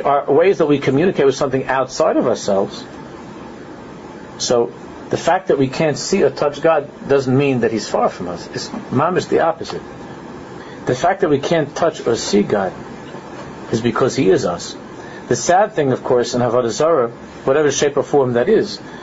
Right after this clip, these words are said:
so if we talk about ancient Avodah Zarah, so that people were bowing down, people worshiping tables and chairs. And people were worshiping the sun and the moon and the stars, and people were worshiping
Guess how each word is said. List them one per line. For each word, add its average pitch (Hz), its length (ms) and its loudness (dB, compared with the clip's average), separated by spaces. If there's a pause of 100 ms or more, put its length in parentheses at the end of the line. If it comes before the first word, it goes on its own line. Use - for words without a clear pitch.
(140)
so - 160 0
if - 320 -4
we 123 60 2
talk 135 140 2
about 120 200 2 (200)
ancient 139 320 0
Avodah 107 260 4
Zarah, 101 280 2 (480)
so - 180 2
that - 400 -2
people 131 260 2
were 131 80 4
bowing 139 300 2
down, 269 280 2
people 135 240 2
worshiping 190 440 2
tables 110 360 2
and 98 100 -2
chairs. 98 380 -2 (1000)
And 143 120 -4
people 170 280 2
were 196 120 4
worshiping 127 640 0
the 110 80 2
sun 120 300 2
and 104 80 4
the 104 40 4
moon 104 200 2
and 101 100 2
the 95 40 0
stars, 95 340 0
and 127 100 -8
people 165 300 2
were 190 80 2
worshiping 175 440 2